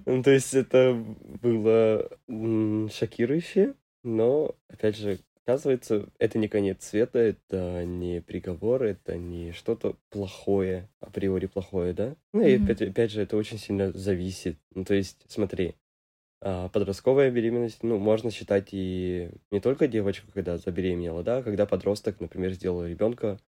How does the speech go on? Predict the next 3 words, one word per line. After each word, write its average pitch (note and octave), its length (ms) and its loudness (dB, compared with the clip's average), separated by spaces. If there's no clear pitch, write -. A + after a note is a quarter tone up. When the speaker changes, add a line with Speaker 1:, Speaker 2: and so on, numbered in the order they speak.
Speaker 1:
ребёнком A2 1080 2
двадцатилетней G2 1000 -2
женщине. E2+ 600 -6